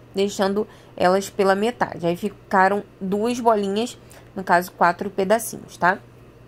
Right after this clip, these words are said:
Com a ajuda de uma esponjinha, eu pintei elas também aqui com uma tonalidade verde, mas você pode utilizar aí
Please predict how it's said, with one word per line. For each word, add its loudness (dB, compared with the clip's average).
Com 4
a 4
ajuda -4
de 0
uma 0
esponjinha, 0
eu 2
pintei 0
elas 2
também 0
aqui -10
com -10
uma 2
tonalidade 0
verde, 0
mas -2
você -4
pode 0
utilizar -2
aí -2